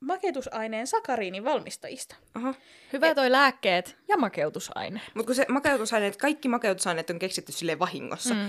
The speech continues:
Speaker 2: Ja joku on nuollut sormia, niinku jotain on ka-, siis
Speaker 3: <laughs> Labrassa saa
Speaker 2: Niin,
Speaker 3: tehdä niin.
Speaker 2: nimenomaan. Labrassa on käynyt joku vahinko, joku nuolee sormia ja on silleen, "Hmm, tää on makeeta."
Speaker 3: <laughs> Mitä me tehtiin äsken?
Speaker 2: Niin.
Speaker 3: Muistakaa toi.
Speaker 2: Niin.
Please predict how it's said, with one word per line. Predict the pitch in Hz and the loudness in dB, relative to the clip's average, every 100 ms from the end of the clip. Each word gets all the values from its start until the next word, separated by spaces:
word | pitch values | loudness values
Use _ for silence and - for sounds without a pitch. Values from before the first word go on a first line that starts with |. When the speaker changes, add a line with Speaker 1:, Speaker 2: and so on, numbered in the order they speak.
| 202 | 0
Speaker 2:
Ja | 180 | 2
joku | 196 196 | 4 4
on | 160 | 2
nuollut | 165 156 | 0 -2
sormia, | - 156 147 127 - | -2 -2 -2 -2 -4
niinku | 170 - - | -4 -6 -6
jotain | 208 247 277 180 | -2 2 2 2
on | 170 | -2
ka-, | - - 294 | -6 -2 -2
siis | 233 339 359 | 4 6 8
Speaker 3:
<laughs> | |
Labrassa | 302 277 262 247 240 262 | 12 12 12 10 10 10
saa | 262 233 | 12 12
Speaker 2:
Niin, | 277 | 12
Speaker 3:
tehdä | 254 226 233 | 10 10 8
niin. | 240 | 8
Speaker 2:
nimenomaan. | 269 359 226 - | 4 6 4 6
Labrassa | 262 320 339 277 | 6 6 4 4
on | 214 | 4
käynyt | 180 165 | 4 4
joku | 170 196 | 2 2
vahinko, | 311 349 226 - | 4 4 6 4
joku | - 359 | 4 4
nuolee | 277 190 170 196 | 4 6 6 4
sormia | 311 285 226 | 2 4 2
ja | 202 | 2
on | |
silleen, | 220 233 - 539 | 0 -4 -2 -4
"Hmm, | - _ | -4 _
tää | 480 | 2
on | 427 | 2
makeeta." | 523 523 160 - - - | 0 -4 -4 -4 -4 -4
Speaker 3:
<laughs> | - - - 359 - 339 - - _ _ 311 | 0 0 2 0 4 0 0 -20 _ _ 2
Mitä | 466 330 | 6 6
me | 233 | 6
tehtiin | 233 - 175 95 | 2 0 0 0
äsken? | - 349 | 2 6
Speaker 2:
Niin. | 370 | 6
Speaker 3:
Muistakaa | 294 - 226 | 6 6 6
toi. | 220 233 214 262 339 | 10 8 8 2 2
Speaker 2:
Niin. | 285 247 | 2 2